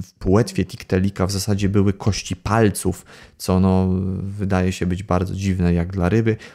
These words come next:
co jednoznacznie pokazuje, że, że rzeczywiście, e, tutaj te ryby były w stanie już na przykład podpierać się tymi płetwami,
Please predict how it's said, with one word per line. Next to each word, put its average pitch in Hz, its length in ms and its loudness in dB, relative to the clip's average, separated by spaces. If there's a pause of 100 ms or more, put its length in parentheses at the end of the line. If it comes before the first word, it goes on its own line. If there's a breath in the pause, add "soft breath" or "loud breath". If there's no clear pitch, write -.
co - 120 -2
jednoznacznie 196 500 2
pokazuje, 160 520 0
że, 135 420 -2
że 123 220 0
rzeczywiście, 135 760 -2 (460 loud breath)
e, 113 340 2
tutaj 120 300 -2
te 113 140 2
ryby 120 260 2
były 117 240 0
w - 80 -12
stanie 113 420 0
już 117 200 -2
na 107 80 -2
przykład - 240 -4
podpierać 143 540 -2
się - 140 -4
tymi 95 240 -4
płetwami, 98 680 -2